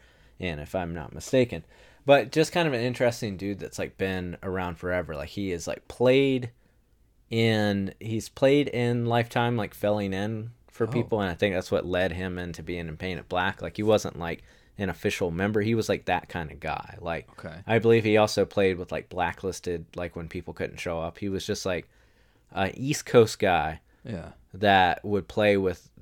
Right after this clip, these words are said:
Speaker 1: these bands and then was in, was and is, you know, 'cause Paint It Black doesn't play that often.
Speaker 2: Uh-huh.
Speaker 1: Um,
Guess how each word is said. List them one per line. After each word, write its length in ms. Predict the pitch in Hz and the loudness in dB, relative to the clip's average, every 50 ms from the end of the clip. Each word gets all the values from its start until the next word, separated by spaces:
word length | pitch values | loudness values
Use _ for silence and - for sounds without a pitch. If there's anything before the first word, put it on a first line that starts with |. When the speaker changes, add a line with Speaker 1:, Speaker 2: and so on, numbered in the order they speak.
| - | -10
Speaker 1:
these 220 | - 98 98 90 82 | -6 -4 -4 -4 -2
bands 340 | - 95 92 90 87 82 85 | -2 0 0 0 0 -2 -4
and 140 | 85 85 87 | -4 -4 -4
then 200 | 87 87 87 85 | -4 -4 -4 -6
was 180 | 82 80 - | -6 -6 -6
in, 300 | 85 85 80 76 78 - - - - - _ _ _ - | -6 -6 -6 -6 -10 -12 -14 -18 -20 -20 _ _ _ -12
was 480 | 98 98 95 110 110 110 107 101 - 98 | -6 0 4 6 6 6 6 4 2 -2
and 120 | 90 80 | -6 -6
is, 540 | - 92 90 82 80 78 78 80 - - - - | -4 -2 -2 -2 -2 -4 -6 -10 -12 -14 -14 -12
you 100 | 92 87 | -10 -10
know, 240 | 78 73 71 76 85 - | -10 -10 -12 -14 -16 -12
'cause 160 | - 95 85 - | -10 -8 -8 -8
Paint 220 | - - 90 80 | -8 -8 -8 -6
It 60 | 67 - | -6 -6
Black 220 | 85 82 76 - | -8 -8 -6 -8
doesn't 240 | - 82 78 78 - | -10 -10 -10 -8 -2
play 180 | - 104 104 | 0 2 2
that 140 | 95 90 85 | 2 0 -2
often. 420 | 87 82 82 - - 82 82 80 - - - - - 104 | -2 -4 -4 -6 -6 -8 -8 -8 -10 -16 -20 -18 -14 -12
Speaker 2:
Uh-huh. 200 | 107 104 98 90 101 101 95 90 90 90 87 82 | -10 -8 -6 -2 0 0 2 2 0 0 -2 -2
Speaker 1:
Um, 220 | 80 78 69 50 | -4 -6 -10 -14